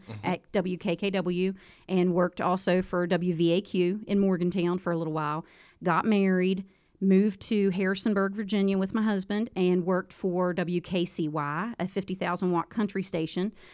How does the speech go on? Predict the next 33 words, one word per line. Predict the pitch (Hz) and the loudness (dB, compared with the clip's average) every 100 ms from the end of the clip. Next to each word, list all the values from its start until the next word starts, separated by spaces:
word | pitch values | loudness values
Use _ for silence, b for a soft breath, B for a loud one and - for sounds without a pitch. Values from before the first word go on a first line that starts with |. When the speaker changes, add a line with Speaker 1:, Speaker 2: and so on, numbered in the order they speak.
| B | B
Speaker 2:
for, | - 233 196 185 175 165 165 - | -4 0 2 2 2 0 -2 -6
uh, | 165 | -8
about | 156 165 | -4 -2
six | - - - | -2 -4 -4
years. | 165 156 202 - B B B 170 | -4 -2 -4 -8 B B B -6
Then | 170 202 208 202 196 | 0 2 2 0 0
in | 196 185 190 | 2 2 2
two | - 202 | 0 -2
thousand, | 190 202 196 220 208 185 185 190 190 | -2 -2 -2 -2 -2 0 2 2 -2
moved | - 185 196 202 208 208 208 190 190 - _ _ _ 165 | 0 2 4 4 2 0 0 -4 -8 -18 _ _ _ -6
back | 175 208 - | -4 -4 -4
to | 262 | -2
West | 233 233 | -2 -4
Virginia. | 262 175 156 160 190 | -6 -2 0 0 0
I'm | 185 | -2
from | 185 208 214 233 | -2 0 4 6
Moorfield | 220 220 - 165 160 156 - | 6 2 0 -2 -2 -4 -4
originally, | 175 190 170 160 151 185 - b b b - | -2 0 0 -2 -2 -4 -8 b b b -4
and, | 202 180 170 160 - | 2 2 2 -2 -8
um, | 165 - - | -10 -10 -2
moved | 208 196 196 | 4 4 2
back | 190 165 208 - - | -2 0 0 -6 -6
and | 190 175 170 165 160 _ _ _ | -2 0 2 0 -4 _ _ _
became | 185 - 202 190 190 | -4 -2 0 2 2
the | 175 180 170 | 0 -2 -4
general | 160 185 185 | -4 -2 0
manager | 180 185 190 185 185 | 0 0 0 0 -2
of | 165 | -2
a | |
radio | 156 180 208 190 | -2 -2 0 -2
station | 185 196 190 196 | 0 -2 -2 -4
in | 190 190 | -2 -4
Petersburg, | 262 302 226 - 156 156 233 | -4 -4 -4 -4 -6 -4 -8